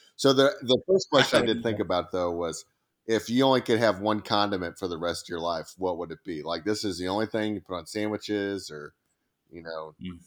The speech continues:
Speaker 1: dip in with your fried
Speaker 2: Well, for
Speaker 1: foods.
Speaker 2: Mm. Well, that's a tough one 'cause I, I would have a tough choice,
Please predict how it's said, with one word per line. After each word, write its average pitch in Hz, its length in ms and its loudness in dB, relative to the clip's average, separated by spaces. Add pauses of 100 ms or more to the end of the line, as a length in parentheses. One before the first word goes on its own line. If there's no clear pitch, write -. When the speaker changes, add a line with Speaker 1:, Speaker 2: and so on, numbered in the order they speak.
(260)
Speaker 1:
dip 98 300 0
in 85 340 -2 (420)
with 98 220 -8
your 82 320 -8
fried 104 240 4 (180)
Speaker 2:
Well, 101 280 2
for 101 40 -12
Speaker 1:
foods. - 220 -6 (1400)
Speaker 2:
Mm. 92 300 -14 (640)
Well, 117 160 6
that's 107 100 0
a - 60 -10
tough 135 260 2
one 107 140 0
'cause 107 200 2
I, 107 160 6
I 107 160 4
would 107 80 4
have 120 140 4
a 117 100 -2
tough 143 220 0
choice, 101 460 2